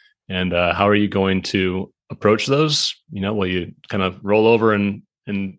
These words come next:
play dead, or will you take the opportunity on? And, and so it's,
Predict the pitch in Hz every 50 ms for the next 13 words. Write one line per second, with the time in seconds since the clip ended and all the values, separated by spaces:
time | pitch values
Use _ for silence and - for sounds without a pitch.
0 | _ _ - 131 135 120 123 139 160 175 175 143 120 110 110 113 110 110 110 107
1 | 110 107 98 104 - _ _ _ _ - 120 117 - 123 113 110 - 98 - -
2 | 110 107 104 101 101 101 107 113 120 107 90 87 90 90 - 95 92 - - 101
3 | 95 95 95 - - - - -